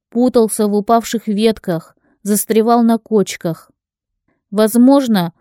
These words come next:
он лишился ещё некоторых частей тела на этом участке,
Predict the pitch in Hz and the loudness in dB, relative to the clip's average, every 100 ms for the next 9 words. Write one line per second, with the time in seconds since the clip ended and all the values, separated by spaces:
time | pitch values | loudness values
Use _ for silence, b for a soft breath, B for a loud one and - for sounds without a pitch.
0 | _ 190 214 214 208 254 247 - 214 208 | _ 0 2 4 2 0 -4 -2 -2 -2
1 | 196 - 277 226 214 233 214 185 180 - | -2 -2 2 2 2 -2 -4 -4 -6 -6
2 | 202 - 220 202 - 262 285 208 185 196 | -8 -4 -2 -2 -2 -2 0 0 0 -2
3 | 202 214 214 - 196 175 - 170 160 | -2 -2 -2 -4 -6 -6 -10 -12 -12